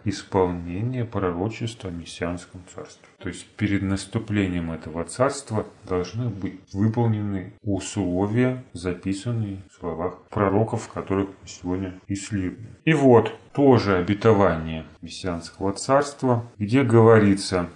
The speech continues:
что в тот день не будешь срамить себя всякими поступками твоими, какими ты грешил против меня. И некоторые люди могут понять это как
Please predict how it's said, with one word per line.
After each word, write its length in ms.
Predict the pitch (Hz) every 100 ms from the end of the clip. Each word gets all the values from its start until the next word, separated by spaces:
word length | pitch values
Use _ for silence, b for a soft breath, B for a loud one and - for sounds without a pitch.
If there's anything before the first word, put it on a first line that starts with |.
| -
что 380 | - - 104 95
в 100 | -
тот 380 | - 104 90 87
день 400 | 117 160 165 123 _ 104
не 200 | 101 98
будешь 560 | 87 120 151 131 120
срамить 580 | - 101 90 87 113 117
себя 580 | - 92 82 92 101 110 -
всякими 680 | - - - 92 92 95 92
поступками 800 | - 95 - - - - 82 76 -
твоими, 480 | 80 80 95 98 90 -
какими 460 | 90 - 101 98
ты 240 | 92 95 85
грешил 500 | 87 82 - 95 90
против 480 | 87 80 - -
меня. 360 | 90 80 76 - -
И 720 | 120 101 107 101 92 90 87 -
некоторые 800 | 107 110 113 - 107 104 98 92
люди 600 | 87 95 120 123 156 151 - -
могут 640 | 110 117 107 92 95 - - -
понять 640 | 95 87 85 92 117 - -
это 580 | 120 123 - 127 120 113 -
как 380 | - 107 -